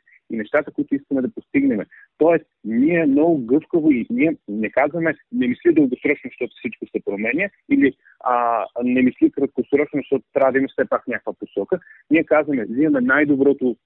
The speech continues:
от дългосрочното мислене, взимаме най-доброто от краткос-, краткосрочното мислене и действията трябва да сме гъвкави всяка седмица да ги, а, да ги адаптираме и да избираме най-доброто следващо действие". И това го правим всяка седмица. А, така че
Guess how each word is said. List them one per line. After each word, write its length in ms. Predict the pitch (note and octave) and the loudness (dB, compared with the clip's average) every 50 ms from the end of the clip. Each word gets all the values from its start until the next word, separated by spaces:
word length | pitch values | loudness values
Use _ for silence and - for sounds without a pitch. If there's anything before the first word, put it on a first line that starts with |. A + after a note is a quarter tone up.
| _ - | _ -6
от 120 | A2+ G#2 - _ | -6 -6 -6 _
дългосрочното 640 | A#2 A2+ A2 F#2+ - - - C3+ C#3+ - - D3+ - | -4 -4 -4 -4 -4 -4 -4 -4 -4 -4 -6 -4 -4
мислене, 360 | E3 E3 D3+ - E3+ D#3+ D#3 B2+ | -4 -4 -4 -6 -4 -4 -2 0
взимаме 240 | C3+ D3 C#3+ C#3+ | 0 0 0 2
най-доброто 500 | C3 C3+ C3+ C3 C3 B2+ C3 C3 - - | 0 0 0 -2 -2 -2 -2 -2 -2 -2
от 80 | B2+ A#2 | -6 -6
краткос-, 380 | - - G#2 F#2+ - - G#2+ - _ _ _ | -6 -12 -12 -12 -12 -14 -16 -16 _ _ _
краткосрочното 720 | - G#2+ F#2+ _ - G#2 - - B2 B2 - B2+ - - | -4 -4 -4 _ -8 -4 0 0 -2 -2 -2 -8 -6 -2
мислене 320 | B2 C3+ - _ D#3 D#3+ | -2 -2 -2 _ -2 -2
и 160 | D#3+ - A#2+ | -2 -2 -4
действията 440 | A2 A2 C3 C#3 C#3 - - - C#3+ | -2 0 0 -2 -2 -4 -10 -10 -8
трябва 220 | - - B2 B2+ B2 | -6 -4 -4 -2 -2
да 120 | A#2+ - | -4 -6
сме 100 | - G#2+ | -6 -8
гъвкави 420 | G2+ G2 B2 - _ - C3 C3 | -4 -4 -6 -6 _ -6 -6 -6
всяка 260 | B2+ _ B2+ B2 - B2+ - | -2 _ -2 -2 -2 -6 -4
седмица 380 | - C3 B2+ B2+ A#2 - - C3 | -4 -4 -2 -4 -6 -4 -4 -2
да 100 | A2 A#2 | -2 -2
ги, 260 | G#2+ G2 A2 A#2 A#2 - _ - - _ _ _ | -2 -2 -2 -4 -4 -6 _ -20 -20 _ _ _
а, 380 | _ - G#2+ G#2+ G#2 G2+ G2+ - | _ -2 0 0 2 0 0 -2
да 100 | F#2+ A2 | -2 -4
ги 160 | G#2+ G#2+ A#2 | 0 0 0
адаптираме 720 | G#2+ F#2+ - - - _ B2+ B2 C3 C3 D3 E3 F#3 F#3 F#3 _ _ _ | 0 0 -4 -8 -2 _ 0 0 2 0 0 -2 -2 -4 -8 _ _ _
и 80 | B2+ A2+ | -4 -2
да 80 | A2+ | 0
избираме 360 | A#2+ G#2+ G#2 C3 C#3+ C#3+ C#3 | 0 0 0 0 2 2 2
най-доброто 500 | B2 B2 C3 C3+ C#3 B2 C3 C3+ B2+ - A#2 _ | 2 2 0 0 0 0 0 -2 -2 -4 -8 _
следващо 400 | - B2+ B2 A#2 A#2+ - - D3 | -2 0 0 0 -4 -4 -6 -4
действие". 560 | F#2+ G2+ G2 - - _ _ B2 C3+ D#3+ F3 - - - - _ _ _ _ _ - - | 0 0 0 0 -2 _ _ -4 -4 -4 -4 -8 -18 -20 -20 _ _ _ _ _ -8 -8
И 80 | A#2+ | -2
това 120 | - C3+ C3 | 0 0 0
го 100 | C3 A#2 | 0 0
правим 280 | C3+ B2+ B2+ B2 A#2+ | 0 0 0 -2 -4
всяка 280 | - _ B2 A#2 - A2 _ | -4 _ -8 -8 -8 -12 _
седмица. 440 | - A2+ G#2+ G2+ F#2+ - _ - - _ _ _ - _ _ _ _ _ | -8 -6 -6 -6 -6 -8 _ -16 -16 _ _ _ -20 _ _ _ _ _
А, 340 | - G#2+ G#2+ G#2 G2+ G#2 - | -4 -2 -2 0 -2 -2 -4
така 240 | - A#2+ - C#3+ C#3+ | -6 -4 -4 -4 -2
че 200 | - E3+ D3 | -2 -4 -4